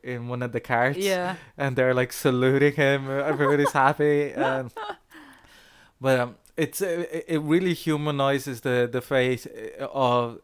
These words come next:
Speaker 1: that era the same way that flipping to the complete other side of mood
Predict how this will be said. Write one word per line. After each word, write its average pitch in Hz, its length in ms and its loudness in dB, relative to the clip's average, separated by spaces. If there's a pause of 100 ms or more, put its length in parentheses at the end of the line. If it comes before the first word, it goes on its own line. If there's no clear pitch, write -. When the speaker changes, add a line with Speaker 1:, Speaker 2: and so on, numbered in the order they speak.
Speaker 1:
that 117 240 -2
era 120 240 2
the 113 120 -10
same 120 280 -4
way 120 200 -2
that 113 380 -4 (680)
flipping 127 360 -8
to 123 160 -10 (120)
the 120 200 -6
complete 123 540 -10 (140)
other 135 280 0
side 120 520 0
of 120 160 -8
mood 117 520 -6